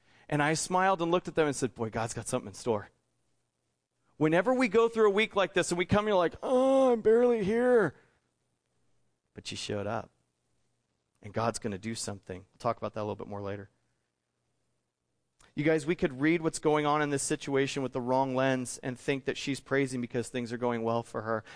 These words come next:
But even a closer look at Mary, which is what I wanted to show you at the beginning. Poverty, a poor girl from Nazareth,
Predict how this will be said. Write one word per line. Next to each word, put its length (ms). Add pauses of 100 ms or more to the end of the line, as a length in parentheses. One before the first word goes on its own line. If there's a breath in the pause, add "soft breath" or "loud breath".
(100)
But 180
even 300
a 60
closer 420
look 220
at 120
Mary, 500 (220 loud breath)
which 160
is 120
what 120
I 60
wanted 320
to 60
show 260
you 120
at 100
the 60
beginning. 480 (680)
Poverty, 640 (140 soft breath)
a 60
poor 260
girl 180
from 220
Nazareth, 560